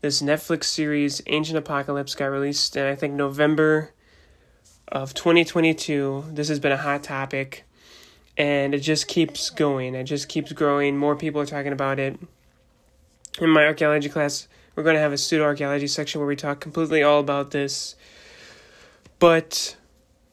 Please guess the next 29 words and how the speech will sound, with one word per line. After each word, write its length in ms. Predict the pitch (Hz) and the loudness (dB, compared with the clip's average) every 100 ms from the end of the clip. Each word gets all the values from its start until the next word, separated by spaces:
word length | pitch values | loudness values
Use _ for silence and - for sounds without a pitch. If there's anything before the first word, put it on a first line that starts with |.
| _ _ - | _ _ 2
as 220 | 165 165 | 4 6
I've 400 | 165 156 147 151 | 4 2 0 0
listened 340 | 160 156 156 | 0 2 0
to 100 | 151 | 2
other 220 | 143 147 | 4 4
archaeologists 640 | 143 139 139 135 139 139 147 | 2 0 -2 0 -2 -4 -4
and 100 | 139 | -2
I've, 320 | 139 135 135 | -2 -4 -2
as 160 | 151 147 | -2 0
I've 100 | 139 | 0
done 160 | 147 143 | 0 2
my 140 | 135 | 2
own 140 | 139 | 0
research, 580 | 139 143 - 139 135 - | -2 -4 -4 -6 -6 -4
you 80 | 135 | -4
know, 380 | 127 131 139 196 _ _ | -4 -6 -10 -14 _ _
and 120 | 170 170 | 4 6
as 160 | 160 | 4
I 100 | 156 | 4
already 200 | 151 147 | 4 2
know 360 | 139 143 147 139 | 0 2 4 4
about 320 | 131 135 135 - - 180 | 2 -2 -2 -8 -16 -14
pseudo-archaeology 880 | - 165 151 139 135 135 135 135 135 | -2 2 2 2 0 -2 -2 -2 -2
and 140 | 131 | -2
the 40 | |
dangers 440 | 131 139 139 135 131 | -2 0 0 -2 -6
it 60 | |
can 120 | 131 135 | -8 -10
present, 560 | 139 135 135 131 - | -8 -4 -2 -4 -8